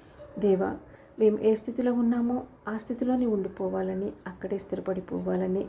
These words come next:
ఇక అదే మా స్థితి అని అనుకునే బలహీనమైన విశ్వాసమును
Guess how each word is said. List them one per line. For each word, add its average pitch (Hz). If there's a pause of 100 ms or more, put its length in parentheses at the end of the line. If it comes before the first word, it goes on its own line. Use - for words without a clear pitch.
(400)
ఇక 226
అదే 240
మా 233
స్థితి 226
అని 202
అనుకునే 190
బలహీనమైన 208
విశ్వాసమును 190